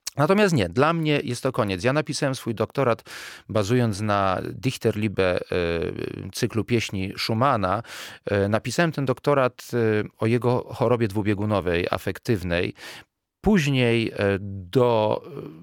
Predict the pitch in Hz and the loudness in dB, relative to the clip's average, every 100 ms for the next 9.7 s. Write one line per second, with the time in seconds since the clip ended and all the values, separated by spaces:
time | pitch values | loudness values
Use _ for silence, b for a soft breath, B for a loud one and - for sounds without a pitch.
0 | - 135 104 107 139 165 127 110 110 110 | -4 0 2 4 4 4 2 2 2 0
1 | 113 110 101 - 104 - 104 101 101 101 | 0 2 2 -2 -4 0 0 0 -2 -2
2 | 107 104 107 104 104 98 107 117 - 101 | -2 -2 -2 0 0 0 0 0 -2 -6
3 | 98 - 98 95 - 110 101 101 B B | -4 -2 -2 -2 -4 -4 -2 -2 B B
4 | B B 107 104 101 101 101 - - 123 | B B -4 -2 -2 -4 -6 -10 -14 -10
5 | 110 110 117 113 117 117 - 127 120 113 | -4 0 0 0 -2 -4 -4 -4 0 0
6 | 107 - - - - 107 98 110 - 120 | -2 -4 -6 -6 -6 -6 -4 -6 -4 -4
7 | 110 117 113 107 107 101 - 120 107 107 | 0 0 -2 -6 -6 -6 -6 -2 -2 -2
8 | 107 - 107 98 - 98 104 101 101 98 | -8 -6 -6 -6 -8 -8 -6 -4 -2 -4
9 | 98 101 104 127 117 - 104 | -2 -2 0 0 -2 -6 -8